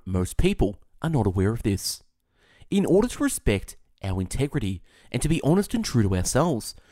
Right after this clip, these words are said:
we must do our best in every circumstance, therefore.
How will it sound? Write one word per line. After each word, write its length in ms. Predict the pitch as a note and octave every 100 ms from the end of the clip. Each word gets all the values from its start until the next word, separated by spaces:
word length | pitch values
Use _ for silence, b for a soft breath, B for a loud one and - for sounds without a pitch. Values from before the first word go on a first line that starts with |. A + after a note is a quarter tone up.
| b b
we 80 | B2
must 320 | D3 F3 -
do 320 | - F#3 G3 -
our 140 | E3+ G#3
best 420 | A#2 G2+ - - _ _
in 160 | - G3+
every 240 | A2 F#2+
circumstance, 720 | F2+ A2 A2+ - - A2+ F#2 -
therefore. 480 | G2 F#2 G2 G2